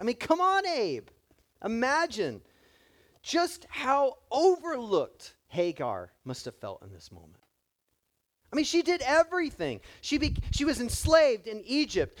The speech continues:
At least she was around her culture. She could speak her language and navigate dynamics. Then she moves to a foreign land. She moves to this foreign land seeking to serve her master and her master's husband. And then in the midst of that, they can't have children. So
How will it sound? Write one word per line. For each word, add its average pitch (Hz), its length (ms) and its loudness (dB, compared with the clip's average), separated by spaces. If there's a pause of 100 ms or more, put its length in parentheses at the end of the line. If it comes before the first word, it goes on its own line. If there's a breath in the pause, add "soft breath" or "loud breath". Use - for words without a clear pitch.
At 240 80 4
least 339 240 2
she - 80 -8
was 262 140 -6
around 233 240 0
her 220 60 -2
culture. 285 500 -2
She - 140 -8
could 226 120 -8
speak 302 260 -4
her 240 120 0
language 240 460 -2
and 208 100 -2
navigate 226 520 0
dynamics. 220 680 0 (160 loud breath)
Then 339 160 4
she - 180 0
moves 311 380 0
to 247 160 -2
a 208 40 -4
foreign 262 380 0
land. 269 260 0
She - 120 -8
moves 320 300 0
to 262 60 -10
this 220 140 -4
foreign 247 320 0
land 262 240 0
seeking 285 480 -2
to 208 60 -2
serve 254 400 2 (200 loud breath)
her 254 140 2
master 240 600 0
and 185 160 -2
her 240 80 2
master's 240 540 -2 (120)
husband. 208 580 0 (220 loud breath)
And 269 180 2
then 311 140 2
in 269 80 -2
the 269 80 0
midst 320 240 -2
of 269 80 -4
that, 240 220 0
they 285 120 4
can't 277 280 -4
have 240 180 0
children. 277 480 0 (220 loud breath)
So 294 340 4